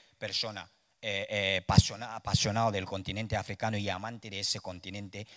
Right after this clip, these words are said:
lo que más nos duele es que lo reconocen. Lo baji-, eh, eh, al-, en lo, lo bajini lo reconocen. Cuando hablas con ellos, hay gente que reconocen que el modelo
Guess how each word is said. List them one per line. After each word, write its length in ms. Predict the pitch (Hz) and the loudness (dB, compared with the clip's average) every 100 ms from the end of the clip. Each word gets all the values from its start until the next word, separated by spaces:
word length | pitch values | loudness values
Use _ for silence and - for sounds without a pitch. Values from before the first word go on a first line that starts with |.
| - | -18
lo 160 | 98 92 | -12 -10
que 160 | - 95 | -8 -2
más 280 | 120 147 | 4 4
nos 220 | 117 101 95 | 2 -6 -4
duele 240 | 113 117 | -2 -2
es 160 | 113 - | -4 -6
que 100 | 127 | -6
lo 140 | 107 | -6
reconocen. 680 | 98 - 98 127 165 - 87 - _ _ _ _ _ _ _ _ _ _ _ _ - | -8 -10 -6 0 2 0 -4 -14 _ _ _ _ _ _ _ _ _ _ _ _ -10
Lo 240 | 98 98 | -2 0
baji-, 260 | 95 - - | 0 -4 -6
eh, 160 | 120 110 | -4 -2
eh, 60 | 113 | 0
al-, 240 | 104 110 | 0 0
en 160 | 117 104 | 0 4
lo, 160 | 104 120 | 4 4
lo 200 | 113 107 | 4 4
bajini 460 | 101 90 135 185 196 | 4 0 -2 -2 -2
lo 160 | 123 | -2
reconocen. 680 | 113 - 107 139 - 98 90 - _ _ _ - | -2 -4 -4 0 2 0 -4 -16 _ _ _ -6
Cuando 260 | 98 95 | -4 0
hablas 300 | 107 180 208 | 0 4 6
con 180 | - 120 | 6 6
ellos, 360 | 117 165 214 - | 4 4 -2 0
hay 140 | 127 | 2
gente 300 | 170 180 190 | 2 2 0
que 180 | - 143 | 2 2
reconocen 640 | 131 143 143 160 208 214 220 | 2 0 2 4 4 4 4
que 80 | |
el 60 | 185 | 4
modelo 420 | 160 156 202 214 | 6 6 6 4